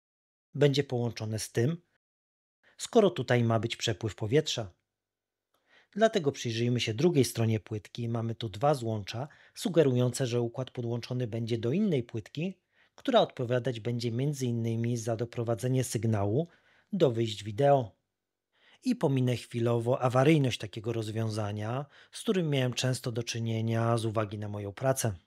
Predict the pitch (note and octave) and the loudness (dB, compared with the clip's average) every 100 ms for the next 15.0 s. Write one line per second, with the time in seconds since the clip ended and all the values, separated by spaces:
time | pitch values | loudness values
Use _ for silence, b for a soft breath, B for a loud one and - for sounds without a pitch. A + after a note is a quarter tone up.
0 | _ - C4 - B2 A#2 A#2 A#2+ A2 A#2 | _ -2 -2 0 2 4 4 2 0 -2
1 | - C3+ - B2+ - - C3+ C3+ C3+ B2 | -2 -4 -4 -10 -10 -4 -2 -2 0 0
2 | A#2+ B2 A2+ A2 G#2+ - A#2+ A#2 A#2 A2 | 0 -2 -6 -8 -10 -4 -2 0 0 -2
3 | G#2 G2+ C#3+ - B B B B3 A#3+ - | -2 -2 -6 -8 B B B 0 0 0
4 | C#3+ B2+ A#2 B2+ A#2+ B2 B2 A#2+ A#2+ A#2+ | 0 2 2 2 0 0 2 0 -2 -2
5 | C#3 C#3+ C#3+ A#2+ A#2 A2 A2 A#2 - A2+ | -2 0 0 0 0 0 -2 -2 -4 -4
6 | A#2 A2+ D3 D3 - B2 _ - A#3+ G#3 | -4 -2 -2 -2 -12 -16 _ -2 0 2
7 | B2+ A#2+ A#2+ B2 A#2+ - A2+ A2+ - G2+ | 0 0 0 2 2 2 0 0 -2 -6
8 | G#2 G2+ G#2 - C#3 B2+ B2+ - b b | -6 -6 -8 -2 0 0 -4 -12 b b
9 | b - B3+ F#3+ C#3 B2 C3 B2 A#2 - | b 0 0 0 -4 -4 0 0 0 -4
10 | - - A#2 A#2 A2 G2 G#2 B2+ A#2 A#2+ | -8 -6 -4 -4 -4 -6 -6 -4 -4 -4
11 | - A#2 G#2+ D3 b b b A3+ F#3 E3 | -6 -8 -6 -8 b b b -4 2 4
12 | C#3+ A#2+ B2+ D3+ B2 A#2 A2 G2 A#2 A2+ | 4 2 0 0 -2 -2 -2 -2 0 0
13 | G2+ A2+ A2+ D3 D3 C3 B2 A#2+ A2+ A#2 | 0 2 4 6 4 2 0 -2 -2 -2
14 | A2 - - A2+ A2+ A2 - D3+ D3 A2 | -4 -6 -8 -4 -2 -4 0 -2 -2 -12